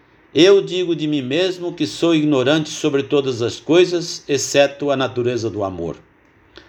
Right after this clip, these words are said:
A afirmação mais limitada do Lises também pertence a este contexto. "Ignorante como sou em todas as outras coisas, Deus me deu o poder de reconhecer aquele que ama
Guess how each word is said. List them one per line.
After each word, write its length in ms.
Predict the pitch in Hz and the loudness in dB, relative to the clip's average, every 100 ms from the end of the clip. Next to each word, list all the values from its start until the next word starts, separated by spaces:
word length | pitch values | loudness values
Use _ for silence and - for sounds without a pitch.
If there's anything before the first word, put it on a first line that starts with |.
| - _ - _ - - - - - | -20 _ -20 _ -20 -20 -20 -20 -6
A 200 | - 202 | 2 2
afirmação 580 | 220 233 214 190 185 226 | 2 0 0 0 0 -2
mais 240 | 214 202 180 | 2 2 2
limitada 840 | 170 156 156 151 - 180 147 123 | 2 2 0 0 2 4 2 -2
do 220 | 120 120 | -2 0
Lises 680 | 160 180 110 92 - - - | 0 0 -2 -10 -10 -14 -8
também 380 | 147 147 170 202 | -2 2 2 2
pertence 580 | 175 156 156 160 151 143 | 0 0 2 0 0 2
a 60 | 135 | 4
este 300 | 139 - - | 2 0 -6
contexto. 720 | 123 113 151 127 - - _ _ _ _ _ _ _ _ - | -6 -2 0 0 -4 -14 _ _ _ _ _ _ _ _ -2
"Ignorante 680 | 123 147 143 185 196 - | 2 4 4 2 0 -4
como 260 | 170 170 165 | -4 -2 -4
sou 320 | - 180 180 | 0 0 2
em 100 | 165 | 0
todas 360 | 165 160 156 147 | -2 -2 0 -2
as 140 | 139 | 0
outras 360 | 143 135 120 - | 0 0 -4 -2
coisas, 760 | 160 190 190 190 180 - - _ | 2 4 2 -4 -6 -10 -16 _
Deus 360 | 113 170 202 185 | 0 2 2 2
me 140 | 170 | 0
deu 200 | 147 180 | 2 2
o 80 | 170 | 2
poder 380 | 165 127 156 147 | -2 2 0 2
de 80 | |
reconhecer 760 | 127 139 135 131 117 - 160 156 | 0 -2 -2 -4 -4 -2 0 2
aquele 360 | 117 - 190 190 | 0 0 0 0
que 200 | - 147 | 2 4
ama 400 | 143 143 147 | 4 0 -6